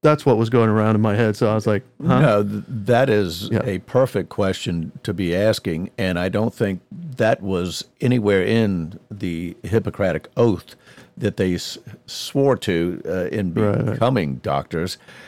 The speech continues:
Speaker 2: And it's almost as I, and I can't remember if we mentioned it before, it's almost as if we are in war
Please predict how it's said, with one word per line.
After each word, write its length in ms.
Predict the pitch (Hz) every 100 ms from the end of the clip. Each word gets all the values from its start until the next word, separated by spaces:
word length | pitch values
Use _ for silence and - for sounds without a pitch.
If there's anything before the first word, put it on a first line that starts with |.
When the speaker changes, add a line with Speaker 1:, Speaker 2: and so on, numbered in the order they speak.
| - _
Speaker 2:
And 420 | 110 101 92 87 - _ _ _ _ -
it's 160 | 110
almost 460 | 120 139 113 95 -
as 160 | 98 92
I, 300 | 82 78 -
and 200 | 82 85
I 160 | 82 78 _ -
can't 280 | - 370
remember 300 | 110 95 95
if 100 | 80
we 80 | 98
mentioned 320 | 87 95 92
it 60 | 80
before, 280 | 82 139 123
it's 120 | 95
almost 300 | 127 135 -
as 100 | 101
if 180 | 104 -
we 300 | 110 120 127
are 220 | 90 90 -
in 300 | 139 110 90
war 540 | 87 135 82 67 101